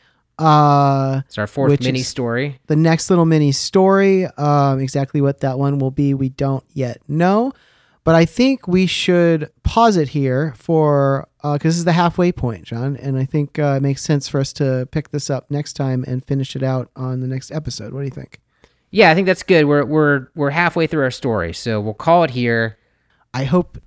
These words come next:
Speaker 1: you enjoyed listening to this. We will get through the second half next episode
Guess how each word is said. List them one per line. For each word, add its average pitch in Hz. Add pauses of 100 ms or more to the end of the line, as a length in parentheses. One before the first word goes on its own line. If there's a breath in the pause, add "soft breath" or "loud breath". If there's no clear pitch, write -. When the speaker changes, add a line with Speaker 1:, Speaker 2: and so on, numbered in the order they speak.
Speaker 1:
you 156
enjoyed 147
listening 160
to 208
this. 233
We 165
will 151
get 147
through 156
the 143
second 156
half 147 (540)
next 180
episode 147